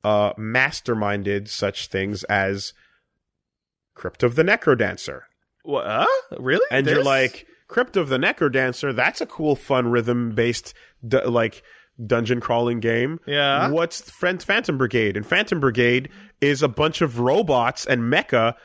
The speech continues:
Speaker 1: fighting in cities, doing what looks like R T S things.
Speaker 2: This looks like the beginning of Gundam.
Speaker 1: And
Speaker 2: Like,
Speaker 1: then
Speaker 2: the very,
Speaker 1: we're
Speaker 2: very
Speaker 1: looking at,
Speaker 2: beginning of
Speaker 1: we're
Speaker 2: Gundam.
Speaker 1: literally looking at robots defeating tanks
Speaker 2: In, in,
Speaker 1: And
Speaker 2: like, a suburb.
Speaker 1: In a suburb, exactly. And, uh,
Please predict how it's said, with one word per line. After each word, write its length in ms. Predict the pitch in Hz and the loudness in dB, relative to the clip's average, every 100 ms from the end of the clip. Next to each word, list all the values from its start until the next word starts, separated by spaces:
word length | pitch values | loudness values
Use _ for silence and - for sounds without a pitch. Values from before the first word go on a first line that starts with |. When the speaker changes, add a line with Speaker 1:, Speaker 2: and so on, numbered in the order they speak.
| _ | _
Speaker 1:
fighting 460 | _ - 165 185 180 | _ -4 0 2 2
in 160 | 160 139 | 2 -2
cities, 640 | - 208 151 135 139 - - _ 110 | -2 2 2 2 -2 -6 -10 _ -4
doing 480 | 123 156 165 156 156 - _ | 2 4 2 0 -4 -12 _
what 220 | 131 151 | -2 0
looks 320 | 156 175 - | 0 0 0
like 240 | 170 160 - | 0 0 0
R 180 | 151 165 | 0 0
T 260 | - 160 | -2 0
S 200 | 180 214 - | 0 0 -2
things. 340 | 139 123 131 | 0 0 0
Speaker 2:
This 180 | 147 - | -4 -4
looks 120 | 190 | -4
like 100 | 202 | -4
the 60 | 180 | -4
beginning 300 | 160 175 175 | 0 0 0
of 100 | 139 | 0
Gundam. 420 | 147 156 127 90 131 | 0 0 -4 -8 -4
Speaker 1:
And 120 | 147 | -2
Speaker 2:
Like, 120 | 151 160 | -2 -2
Speaker 1:
then 180 | 165 | 0
Speaker 2:
the 60 | 165 | 0
very, 180 | 180 180 | 0 0
Speaker 1:
we're 60 | |
Speaker 2:
very 220 | 160 175 175 | 0 0 0
Speaker 1:
looking 200 | 185 185 | 0 0
at, 20 | |
Speaker 2:
beginning 280 | 175 170 165 | 0 0 0
of 80 | 165 | 0
Speaker 1:
we're 100 | 170 | 0
Speaker 2:
Gundam. 80 | 175 | 0
Speaker 1:
literally 400 | 180 180 180 175 | 0 0 0 0
looking 360 | 170 170 165 | 0 -2 -2
at 120 | 160 139 | -2 -2
robots 540 | 143 143 139 135 - | -2 0 0 0 -4
defeating 580 | 123 107 131 - 139 131 | -12 -4 -2 0 0 -2
tanks 600 | - 135 117 - - - _ _ - | 0 0 0 -4 -10 -10 _ _ -4
Speaker 2:
In, 160 | 139 | 0
in, 20 | |
Speaker 1:
And 280 | 123 127 123 | 2 2 2
Speaker 2:
like, 160 | 139 131 | 0 0
a 60 | |
suburb. 480 | 123 156 135 104 90 135 _ - - | -2 -2 0 -2 -4 -10 _ -20 -2
Speaker 1:
In 100 | 139 | 0
a 40 | |
suburb, 360 | 139 151 131 117 | 2 0 0 0
exactly. 560 | 123 139 135 117 101 92 - _ _ - | 0 0 -2 -2 -6 -8 -16 _ _ -2
And, 460 | 135 135 135 127 - | 2 2 0 -2 -4
uh, 540 | 131 127 127 123 123 | 0 2 4 2 2